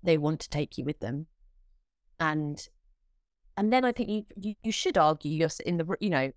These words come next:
again, if the relationship warrants it, you don't, you don't want finances coming in being like, "Oh, we don't think you should work with this producer, they're not experienced enough." Um, I think you should argue your case in those scenarios very, very strongly. And I know that there have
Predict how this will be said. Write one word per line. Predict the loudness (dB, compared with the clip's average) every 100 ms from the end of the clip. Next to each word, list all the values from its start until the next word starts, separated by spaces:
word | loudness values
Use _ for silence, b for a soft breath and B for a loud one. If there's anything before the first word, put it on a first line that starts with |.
| _ -4
again, | 2 2
if | 2 0
the | 2
relationship | 2 2 -4 -4 -6 0
warrants | 0 2 0 -4
it, | -4
you | 4
don't, | 4 2 -4
you | 0
don't | 0 0 -2
want | -4 -4 -2
finances | 2 2 0 -4
coming | -6 -6 -2
in | -2
being | 0 0
like, | 2
"Oh, | 2
we | 2 0
don't | -2
think | -4 -10
you |
should | -8 0
work | 0
with | -2
this | -8
producer, | -8 -4 -4 -2
they're | 0 2
not | 0
experienced | -2 0 2 0 -2
enough." | -4 -4 _ -20 _ _ _ _ _
Um, | 0 0 -2 -4
I | -4
think | -2
you | -2
should | 0 0 0 2
argue | 2 2 -4
your | -4
case | -4 -4 -4 -6
in | 2
those | 2 0
scenarios | -2 0 0 -2 -2
very, | -2 0
very | -2 -2
strongly. | -4 -4 0 0 0
And | 2
I |
know | 2 0
that | 0 0
there |
have | 0